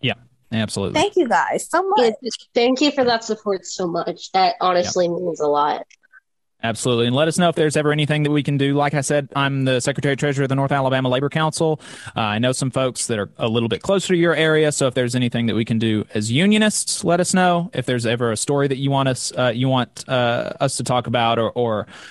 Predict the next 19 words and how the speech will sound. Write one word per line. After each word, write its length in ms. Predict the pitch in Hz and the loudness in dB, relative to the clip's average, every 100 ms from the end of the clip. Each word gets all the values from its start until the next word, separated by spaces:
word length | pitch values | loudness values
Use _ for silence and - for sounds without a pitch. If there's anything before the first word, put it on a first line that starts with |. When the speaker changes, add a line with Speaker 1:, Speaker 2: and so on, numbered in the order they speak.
| - | -6
Speaker 1:
um, 300 | 113 101 92 | -4 -2 -2
to 180 | - 113 | -4 -2
talk 220 | 127 107 | -2 0
to 120 | 127 | 0
us 140 | 117 135 | 0 0
about, 300 | 117 110 - | 0 0 -2
let 140 | - 120 | -2 -2
us 140 | 110 | 0
know. 240 | 120 107 - | 0 0 -2
Happy 240 | 117 120 120 | -2 0 0
to 80 | 107 | -2
support. 340 | - - - _ _ - - - _ | -4 -8 -12 _ _ -20 -20 -20 _
Uh, 180 | - 95 92 | -4 -2 0
y'all 140 | 117 | 0
have 120 | 113 | 0
a 40 | 107 | -2
good 120 | 101 | -2
one, 120 | 87 | -4
okay? 180 | 95 120 | -2 -4